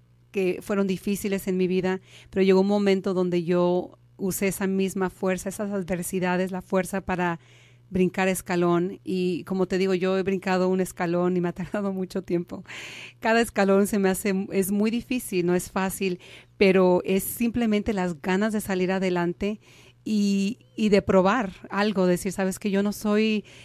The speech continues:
el molde de los la-, de las latinas que quieren pintar aquí en Estados Unidos, de que no quieren sobresalir". Yo cuando,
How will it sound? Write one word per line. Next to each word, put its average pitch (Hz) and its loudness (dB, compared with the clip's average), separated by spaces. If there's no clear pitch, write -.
el 196 2
molde 202 4
de 175 2
los 170 -4
la-, 175 0
de 190 -2
las 180 -2
latinas 190 -2
que - -14
quieren 190 0
pintar 190 -2
aquí 233 -4
en 208 2
Estados 196 0
Unidos, 202 0
de 196 -4
que 196 -4
no 180 0
quieren 185 -2
sobresalir". 180 0
Yo 180 2
cuando, 196 4